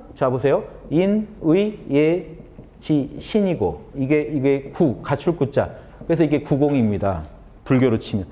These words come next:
구리, 원리를 갖추고 있다. 유교는 구리입니다.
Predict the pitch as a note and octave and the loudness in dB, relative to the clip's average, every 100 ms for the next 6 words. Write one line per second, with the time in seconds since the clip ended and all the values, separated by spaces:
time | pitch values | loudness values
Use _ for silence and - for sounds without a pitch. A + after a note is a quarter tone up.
0 | - - - - D#3 B2+ C3 G2+ - - | -16 -20 -14 0 2 4 2 -2 -6 -20
1 | - - C3 C#3+ D#3 D3 - A#2+ - B2+ | -20 -2 4 4 4 4 2 -2 -4 -2
2 | A#2 F#2+ - D#2 - - - - B2+ B2 | 0 -2 -4 -8 -8 -20 -20 -4 -2 2
3 | D3+ D3 C#3 C3 - - - - C#3+ B2 | 4 2 0 -4 -12 -20 -10 -2 2 2
4 | B2 A2 F2 G#2+ | 2 0 -2 -4